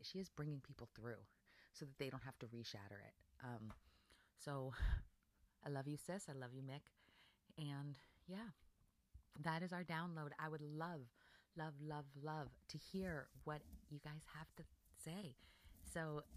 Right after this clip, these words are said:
either comment, like, follow, um, me on Instagram at Jacques Talk Show, uh, or on my music page, Stephanie Jacques Music. And, or go and I'll send the link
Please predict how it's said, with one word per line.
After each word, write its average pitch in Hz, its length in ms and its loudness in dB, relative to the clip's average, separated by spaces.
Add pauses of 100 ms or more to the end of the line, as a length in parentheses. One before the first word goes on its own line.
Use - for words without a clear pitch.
(180)
either 147 500 2
comment, 220 760 4 (840)
like, 214 540 0 (300)
follow, 202 520 8 (140)
um, 175 300 0 (720)
me 190 80 0
on 185 180 0
Instagram 170 800 0 (920)
at 147 240 -2 (280)
Jacques 135 320 -2
Talk 151 180 0 (100)
Show, 120 280 0 (680)
uh, 175 240 -2
or 160 340 4
on 151 320 2 (120)
my 156 80 2
music 180 360 0
page, 113 240 -2 (140)
Stephanie 143 400 0
Jacques 139 280 2
Music. 139 460 -2 (640)
And, 180 360 6 (400)
or 185 80 2
go 214 200 2
and 202 300 0 (240)
I'll 165 180 -2
send 180 180 2
the 170 60 0
link 208 260 2